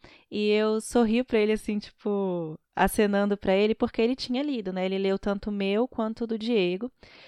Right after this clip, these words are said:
e ele sabia que o meu começava muito focado na parte da oração, né? O quanto a oração foi importante, é, na minha história, na história do Diego,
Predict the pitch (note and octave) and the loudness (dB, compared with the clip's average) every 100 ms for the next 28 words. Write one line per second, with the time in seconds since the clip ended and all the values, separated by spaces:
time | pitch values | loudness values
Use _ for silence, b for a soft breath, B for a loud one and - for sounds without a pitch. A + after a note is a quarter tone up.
0 | B B G#3 G3+ A3 C4+ C4+ B3+ B3 - | B B 4 4 4 0 0 0 0 0
1 | A3 G3+ F#3+ G3+ G#3+ G#3 G#3+ - F#3 G3+ | -4 -2 -2 -2 -4 -6 -6 -2 -2 -2
2 | G#3+ G3+ A3 - A#3+ B3 - G#3 G#3+ A3+ | -4 -6 -8 -8 -6 -6 -2 0 2 2
3 | A3+ G#3+ G3+ G3 G3 G3+ G#3 G3+ G#3+ - | 0 0 0 0 -2 0 2 4 4 0
4 | - G3+ G#3 - F3 F3 F3 F3 - F#3+ | -4 -4 -4 -8 -6 -4 -4 -8 -4 0
5 | G#3 A3 G#3 G#3+ - G#3 G#3+ A3 G#3 G#3 | 0 2 2 0 -2 -6 -4 -6 -4 -6
6 | G3 G3 F3+ G3 - G3+ B B B B | -6 -6 -6 -8 -10 -10 B B B B
7 | B - F3+ E3+ F3+ F3+ F#3 G3+ B3 - | B -8 -4 -2 -2 -2 -2 -2 -2 -2
8 | - F#3+ F#3+ G3 F#3+ - F#3+ F#3+ F#3+ F#3+ | 0 2 2 0 -6 -4 0 0 0 -4
9 | F#3+ G3 F3 F3+ F3 F#3 F3+ | -4 -2 0 0 -2 -2 -2